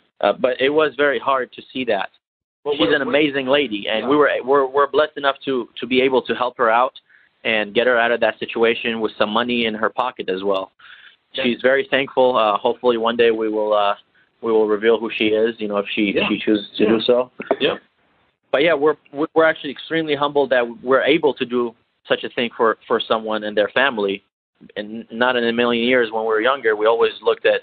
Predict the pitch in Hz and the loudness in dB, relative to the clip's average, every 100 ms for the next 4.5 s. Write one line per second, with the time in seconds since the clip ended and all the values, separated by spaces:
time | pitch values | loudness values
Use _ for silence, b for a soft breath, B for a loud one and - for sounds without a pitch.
0 | _ - 110 107 - 117 117 107 104 98 | _ 0 2 0 -2 0 2 2 2 0
1 | - b - 92 143 - 131 - 120 123 | -4 b -4 -4 -4 -4 -4 -2 -4 -4
2 | 113 110 101 127 113 104 110 - 104 110 | -2 0 2 0 0 0 -2 -4 -6 -6
3 | - 107 101 95 90 95 92 - B - | 0 2 2 2 2 0 -2 -6 B -2
4 | 110 98 - 113 | 0 0 -2 -4